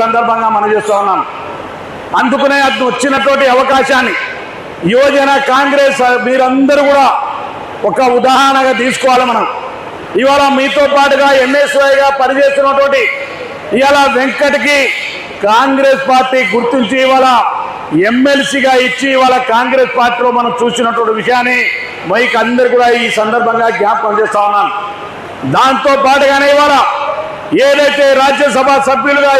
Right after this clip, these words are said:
ఎంపీగా ఉన్నటువంటి అనిల్ కుమార్ యాదవ్ యువజన కాంగ్రెస్ అధ్యక్షులుగా, all ఇండియా సెక్రటరీగా ఉంటే ఇవాళ అతి చిన్న వయసులో ఇవాళ రాజ్యసభ పంపింది యువజన కాంగ్రెస్ నాయకుడిని కాంగ్రెస్ పార్టీ అని చెప్పి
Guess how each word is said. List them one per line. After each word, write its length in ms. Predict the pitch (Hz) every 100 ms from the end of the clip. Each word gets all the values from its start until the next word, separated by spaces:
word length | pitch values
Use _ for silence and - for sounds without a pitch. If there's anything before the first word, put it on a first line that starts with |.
| 262
ఎంపీగా 360 | 269 285 277 277 277
ఉన్నటువంటి 520 | 285 277 277 285 285 220 - - - - 180
అనిల్ 300 | 247 294 302 -
కుమార్ 320 | 277 285 285 285
యాదవ్ 320 | 285 311 330 294 - - - - 165
యువజన 400 | 208 277 269 269 269 262
కాంగ్రెస్ 400 | 262 269 269 269 240
అధ్యక్షులుగా, 560 | 247 277 277 269 269 262 247
all 140 | 262 277
ఇండియా 200 | 269 269 254
సెక్రటరీగా 420 | 247 269 269 269 269
ఉంటే 200 | 285 330 349 330 - - - -
ఇవాళ 160 | 233 262 269
అతి 140 | 277 -
చిన్న 220 | 269 269 277
వయసులో 420 | 269 262 254 269 269 247 - - - 190
ఇవాళ 200 | 247 269 254
రాజ్యసభ 480 | 240 254 285 247 262 262 254
పంపింది 380 | 247 254 262 269 254
యువజన 320 | 262 262 262 254
కాంగ్రెస్ 320 | 247 254 254 254
నాయకుడిని 440 | 254 262 330 339 330 - - - -
కాంగ్రెస్ 460 | 202 240 269 277 269 262
పార్టీ 200 | 254 254
అని 100 | 247
చెప్పి 200 | 254 247